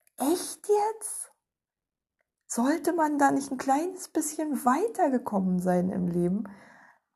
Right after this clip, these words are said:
um wenigstens mal aushalten zu können, dass jemand nicht so tickt wie man selbst,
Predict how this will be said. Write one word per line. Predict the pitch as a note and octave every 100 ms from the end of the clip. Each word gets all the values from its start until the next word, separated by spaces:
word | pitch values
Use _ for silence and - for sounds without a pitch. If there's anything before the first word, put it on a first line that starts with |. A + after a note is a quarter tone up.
| _
um | - A#3+ B3 A3+
wenigstens | C#4 E4 G#4 - - C#4 -
mal | C4+ -
aushalten | A#3 C#4 - A3 G3 G3+
zu | G3+ G3+ G3
können, | G#3 A3 A#3
dass | A3 A3
jemand | A3+ A3 A#3 B3
nicht | C4 D4+ D4 -
so | C#4+
tickt | C#4+ - - C#4+ C#4+ -
wie | A#3
man | A#3 A3 G#3
selbst, | F#3 F3 G#3+ - -